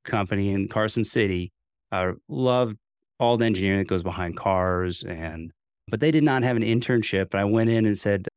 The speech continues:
"I will work for free, create a position for me." And they were so like, "I just wanna be there. I wanna learn. I wanna create value. I'll soak it up, but just create a position for me. You don't have to pay me." And the boss, real strong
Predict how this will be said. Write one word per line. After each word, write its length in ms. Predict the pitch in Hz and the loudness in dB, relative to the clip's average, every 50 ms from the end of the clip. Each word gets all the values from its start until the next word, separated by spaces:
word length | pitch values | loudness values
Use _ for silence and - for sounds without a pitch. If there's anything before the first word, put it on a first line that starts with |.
| _ - | _ -2
"I 120 | 110 120 | 0 2
will 180 | 131 151 151 143 | 2 4 4 4
work 160 | 147 139 - | 4 2 2
for 140 | - 156 135 | 0 -2 0
free, 520 | - - 120 110 101 104 107 107 104 - _ _ | 2 2 4 4 4 4 4 2 0 -4 _ _
create 420 | - - - - 120 123 127 147 147 | -20 -8 -2 0 2 2 4 4 2
a 80 | 156 | 2
position 500 | 147 - 127 120 117 120 113 - - 113 | 2 0 0 2 2 2 2 2 2 0
for 220 | 104 - - 90 82 | 0 0 -2 -4 -4
me." 180 | 98 - - - _ _ _ _ _ _ _ | -4 -8 -12 -16 _ _ _ _ _ _ _
And 240 | - 120 113 117 123 | -2 0 2 2 4
they 80 | 127 | 4
were 140 | 131 131 127 | 4 4 2
so 340 | 120 - 156 151 151 143 135 | 2 2 2 2 2 2 2
like, 340 | - 123 113 107 107 - - - | 2 2 2 0 0 -2 -6 -6
"I 160 | - 117 131 | -4 -2 0
just 240 | 127 135 123 - - | 0 0 0 0 2
wanna 180 | 131 123 123 117 | 2 2 2 2
be 160 | 113 123 123 | 2 2 4
there. 180 | 117 120 117 | 4 4 2
I 40 | 113 | 2
wanna 260 | 107 107 101 98 95 | 2 2 2 2 2
learn. 500 | 92 101 117 123 123 127 127 127 123 120 | 2 2 2 2 2 2 4 4 4 2
I 80 | 90 80 | 2 2
wanna 180 | 92 95 92 85 | 0 0 0 -2
create 260 | - 107 98 95 87 | 0 0 0 0 0
value. 580 | 95 107 107 110 117 120 123 123 123 123 120 117 _ _ _ _ _ _ _ | 0 0 2 2 4 4 4 4 4 4 2 0 _ _ _ _ _ _ _
I'll 140 | - 113 101 | -4 -2 -2
soak 420 | - - - - 139 135 127 - - | -2 -2 0 0 2 2 2 2 2
it 80 | 120 | 2
up, 280 | 120 120 127 127 127 - _ _ _ _ _ _ - | 2 4 2 2 0 -2 _ _ _ _ _ _ -2
but 240 | - 101 95 95 | 0 0 0 0
just 220 | - - 107 - - | 0 0 -2 -2 -2
create 320 | - - 139 135 147 156 | -2 0 2 2 4 4
a 80 | 156 139 | 2 2
position 480 | - 131 120 123 127 120 117 123 117 | 2 2 2 4 2 2 2 0 0
for 100 | 98 - | 0 0
me. 240 | 101 101 101 101 98 | 0 2 2 2 2
You 80 | 98 101 | 2 2
don't 160 | 107 117 110 | 2 2 0
have 160 | 110 110 101 | 0 -2 -2
to 100 | - 98 | -4 -6
pay 220 | 87 - 98 98 92 | -4 -2 0 0 0
me." 240 | 80 64 62 - _ _ _ _ _ _ _ _ _ _ - | -2 -4 -6 -12 _ _ _ _ _ _ _ _ _ _ -8
And 500 | - 127 113 110 110 110 110 110 110 104 | -4 -2 0 2 2 2 2 2 2 2
the 380 | - 123 117 123 123 120 107 - - | 0 0 0 0 0 0 -2 -4 -4
boss, 560 | - 127 123 135 139 139 131 123 113 - - - | 0 2 2 2 2 2 0 0 -2 -4 -6 -4
real 420 | 131 120 131 127 123 113 107 - - _ - - 87 87 | -2 0 2 4 4 2 0 -2 -6 _ -18 -16 -14 -12
strong 640 | 87 98 - - - 90 85 85 85 85 82 82 87 | -8 -8 -6 -4 -2 -2 -2 -2 -2 -4 -6 -8 -10